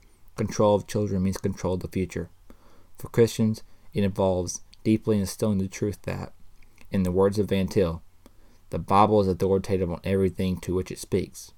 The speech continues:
and moreover, it speaks to everything.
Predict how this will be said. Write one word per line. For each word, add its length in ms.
and 100
moreover, 540
it 140
speaks 300
to 120
everything. 500